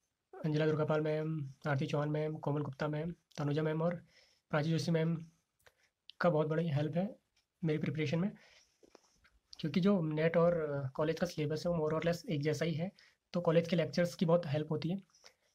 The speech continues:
आरती मैम ने बहुत बड़ा support किया है, उम, इस preparation में, चाहे वो academically हो या फिर motivationally हो, दोनों तरह से उन्होंने बहुत help की है preparation के लिए, especially in, अ, plant physiology, plant development and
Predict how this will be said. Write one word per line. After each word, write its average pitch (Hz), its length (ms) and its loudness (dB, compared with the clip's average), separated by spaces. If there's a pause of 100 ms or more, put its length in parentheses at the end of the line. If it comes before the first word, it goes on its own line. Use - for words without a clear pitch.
(300)
आरती 151 200 2
मैम 180 140 6
ने 180 440 2
बहुत 151 360 0
बड़ा 165 240 2
support 160 340 -4
किया 151 160 0
है, 165 240 -4 (540)
उम, 147 240 -2 (500)
इस 147 100 -6
preparation 160 500 0
में, 170 260 2
चाहे 151 220 0
वो 160 300 0 (760)
academically 156 680 2
हो 175 140 4
या 175 180 2
फिर 165 420 0
motivationally 151 600 -2
हो, 170 100 -6 (580)
दोनों 156 140 6
तरह 170 180 8
से 170 100 4
उन्होंने 170 200 4
बहुत 156 160 0
help 151 140 0
की 156 180 -2
है 175 200 0
preparation 160 480 -2
के 160 160 -4
लिए, 185 160 0 (800)
especially 175 560 2
in, 190 120 4
अ, 143 640 0
plant 156 300 2
physiology, 165 880 2
plant 156 220 2
development 156 540 0
and 185 180 -2